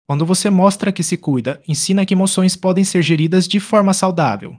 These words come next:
Seus filhos internalizam esse modelo e crescem mais seguros para lidar com frustrações e sentimentos difíceis. Se você está exausto ou tenso, a criança percebe e replica. Brigas, respostas bruscas e ausência emocional influenciam o comportamento e o aprendizado.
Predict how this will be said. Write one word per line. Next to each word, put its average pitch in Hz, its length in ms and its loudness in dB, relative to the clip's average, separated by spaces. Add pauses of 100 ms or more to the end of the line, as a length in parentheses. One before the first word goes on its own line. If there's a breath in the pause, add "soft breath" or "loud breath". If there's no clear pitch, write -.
(320)
Seus 165 160 -2
filhos 180 380 -2
internalizam 196 640 0
esse 202 160 -2
modelo 156 500 0
e 185 80 -6
crescem 190 440 -2
mais 165 240 -2
seguros 175 420 -2
para 180 220 -2
lidar 175 400 0
com 214 120 -6
frustrações 180 920 -4
e 175 60 -6
sentimentos 175 680 0
difíceis. 143 880 -6 (320)
Se 165 100 -6
você 143 220 -2
está 180 260 -2
exausto 175 560 -2
ou 180 140 -2
tenso, 180 480 0
a 160 100 0
criança 160 480 -2
percebe 175 640 -2
e 170 80 -4
replica. 156 640 -4 (320)
Brigas, 170 480 2
respostas 143 540 -2
bruscas 139 600 -4
e 180 100 2
ausência 180 400 2
emocional 165 480 0
influenciam 202 640 0
o 196 40 0
comportamento 185 920 0
e 196 120 2
o 214 80 4
aprendizado. 143 880 0